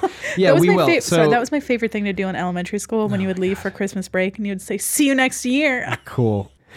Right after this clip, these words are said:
Speaker 2: Okay, so this, this episode <laughs> should be out on, on, uh, December twentieth. Uh, and we're sticking with our two-week schedule. That means the next episode will be up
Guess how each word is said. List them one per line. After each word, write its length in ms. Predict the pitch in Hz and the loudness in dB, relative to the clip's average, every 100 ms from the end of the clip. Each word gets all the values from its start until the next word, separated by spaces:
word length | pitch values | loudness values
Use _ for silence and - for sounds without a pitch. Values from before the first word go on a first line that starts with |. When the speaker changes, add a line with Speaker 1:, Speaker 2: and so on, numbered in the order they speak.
| - - | -8 -4
Speaker 2:
Okay, 220 | - - | -4 -4
so 420 | - 175 160 147 | -2 2 4 2
this, 240 | 147 180 | 0 -2
this 220 | - 180 196 | 0 -2 0
episode 320 | 180 175 160 | 2 2 0
<laughs> 0 | |
should 320 | - 190 196 | 0 2 2
be 180 | 139 147 | 2 2
out 200 | 143 143 | 2 2
on, 260 | 131 127 127 | 2 2 2
on, 360 | 127 123 117 | 0 2 2
uh, 220 | 117 110 107 | 0 0 0
December 340 | 143 165 139 | 0 0 0
twentieth. 560 | - - 131 135 - - - - - - - | 0 -2 -2 -2 -4 -12 -20 -20 -20 -10 0
Uh, 400 | 127 120 117 113 | 2 2 0 -2
and 280 | 120 117 107 | -4 -4 -6
we're 100 | 120 - _ _ | -14 -16 _ _
sticking 320 | - 139 131 | -6 -4 0
with 100 | 127 | 0
our 80 | 120 | 0
two-week 300 | 127 113 104 | 0 0 -2
schedule. 320 | - 104 95 | -4 -4 -2
That 120 | 92 | -4
means 160 | 98 92 | -4 -4
the 60 | 98 | -4
next 220 | 92 - | -4 -4
episode 280 | 95 95 92 | -8 -6 -6
will 80 | 90 | -6
be 180 | 98 90 | -4 -6
up 220 | 85 | -6